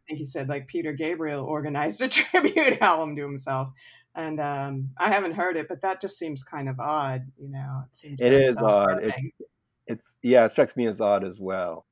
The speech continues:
Speaker 1: 'Cause you kinda wonder, like, well, are people doing it because they're actually fans or they just see this as an opportunity to, you know,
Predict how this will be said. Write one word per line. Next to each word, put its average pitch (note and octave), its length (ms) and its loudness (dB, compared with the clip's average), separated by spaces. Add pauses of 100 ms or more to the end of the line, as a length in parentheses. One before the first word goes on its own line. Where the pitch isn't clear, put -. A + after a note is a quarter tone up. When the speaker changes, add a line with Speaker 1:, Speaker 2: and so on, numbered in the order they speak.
Speaker 1:
'Cause G#3 120 -10
you A#3+ 80 -4
kinda A#3 280 0
wonder, G3+ 340 2
like, F3+ 180 -2
well, F3+ 340 -6 (100)
are E3+ 240 0
people F3+ 240 -4
doing E3+ 320 -4
it E3 100 -6
because D#3+ 260 -10
they're D#3 140 -6
actually D3 300 -8
fans D3 400 -8
or C#3 80 -8
they C#3 120 -6
just C3 240 -10
see C#3+ 120 -10
this C3 240 -10
as C3+ 100 -10
an C3 100 -6
opportunity C3 840 -8
to, - 200 -20
you C3+ 440 -14
know, D#3 240 -20